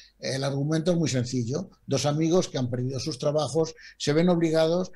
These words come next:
a aceptarse los animadores infantiles de un hotel de lujo. Pero, como no pueden dejar a sus hijos solos ni los pueden dejar con nadie, se los llevan con ellos al hotel. Y aquí es donde empieza el verdadero,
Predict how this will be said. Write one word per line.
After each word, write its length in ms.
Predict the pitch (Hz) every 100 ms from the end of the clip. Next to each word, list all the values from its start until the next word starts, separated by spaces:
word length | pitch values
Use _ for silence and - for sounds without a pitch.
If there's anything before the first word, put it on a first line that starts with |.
| - -
a 80 |
aceptarse 560 | 135 131 127 143 123 151
los 220 | 147 127
animadores 580 | 131 123 120 120 139 120
infantiles 640 | 143 131 135 139 139 156 - - -
de 140 | 135
un 120 | 135 139
hotel 260 | 120 131
de 80 | 127
lujo. 420 | 180 196 135 139 - - -
Pero, 400 | 190 214 220 -
como 240 | - 143 156
no 160 | 175
pueden 200 | 180 170
dejar 240 | 165 165 175
a 40 |
sus 220 | 156 156
hijos 240 | 196 156 131
solos 260 | 190 170
ni 80 | 139
los 140 | 127 127
pueden 200 | 147 151
dejar 240 | 131 170
con 140 | 165
nadie, 380 | 170 170 185 196 - -
se 160 | - 160
los 160 | 151
llevan 300 | 170 170 180
con 160 | 180 160
ellos 200 | 170 151
al 120 | 139
hotel. 360 | 123 147 120 123 _ - -
Y 80 |
aquí 480 | 135 131 170 185 -
es 100 | -
donde 200 | 139 147
empieza 360 | 135 135 151 170
el 80 | 147
verdadero, 520 | 139 127 139 143